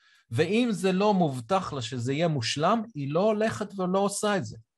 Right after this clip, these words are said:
והלכנו ובדקנו את זה, וזה היה דוגמה קלאסית שבעצם היא הייתה, היא הייתה באוניברסיטה, הייתה מצטיינת דיקן,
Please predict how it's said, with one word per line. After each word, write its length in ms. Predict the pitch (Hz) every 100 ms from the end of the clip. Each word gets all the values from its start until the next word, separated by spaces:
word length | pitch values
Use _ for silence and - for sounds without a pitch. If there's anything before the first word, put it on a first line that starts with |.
| _ - - -
והלכנו 540 | 110 120 165 - 220 165
ובדקנו 600 | 120 120 196 214 240 139
את 60 |
זה, 220 | 113 135 117 117
וזה 380 | 123 110 123 110 -
היה 220 | 113 131 165
דוגמה 380 | 135 123 170
קלאסית 460 | 165 170 196 - 151
שבעצם 520 | 135 113 147 - 160 123
היא 120 | 156
הייתה, 320 | 160 185 190 185 _ _ -
היא 100 | 156
הייתה 280 | 156 208 202
באוניברסיטה, 640 | 170 175 170 165 185 -
הייתה 280 | 175 - 170
מצטיינת 640 | 170 - - 160 170 160
דיקן, 500 | 156 - 160 143 123